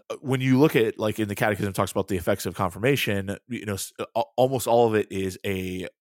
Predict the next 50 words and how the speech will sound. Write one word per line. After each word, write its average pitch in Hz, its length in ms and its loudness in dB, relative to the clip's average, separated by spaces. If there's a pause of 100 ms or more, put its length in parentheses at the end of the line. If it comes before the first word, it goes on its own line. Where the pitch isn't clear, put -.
(100)
a 98 100 -6
development 101 760 0
of 92 140 -6
baptismal 107 520 0
graces 87 680 -6 (400)
but 104 320 4
the 104 100 -4
last 147 400 2
effect, 101 460 -2
and 98 200 -4
the 101 60 -4
one 113 280 0
that 98 420 -2
I 107 60 -4
think - 240 -6
probably 165 400 2
is 107 160 0
lost 101 440 2
the 95 100 -6
most, 98 480 -2
is 92 340 -4 (300)
it 107 180 -2
gives 120 240 2
us 110 160 2
a 104 120 0
s-, - 180 -6 (180)
quote, 95 380 0
"It 104 100 -2
gives 110 180 0
us 104 140 0
a 101 60 -4
special 113 420 -2
strength 107 400 -6
of 98 60 -10
the 95 80 -8
Holy 95 180 -4
Spirit 101 320 -4
to - 80 -12
spread 110 420 0
and 92 160 -6
defend 92 360 -8
the 85 80 -16
faith 110 340 -4
by 95 140 -4
word 135 480 0 (400)
and 104 100 -4
action 117 460 -4
as 95 120 -6
true 143 300 -4
witnesses 107 720 -2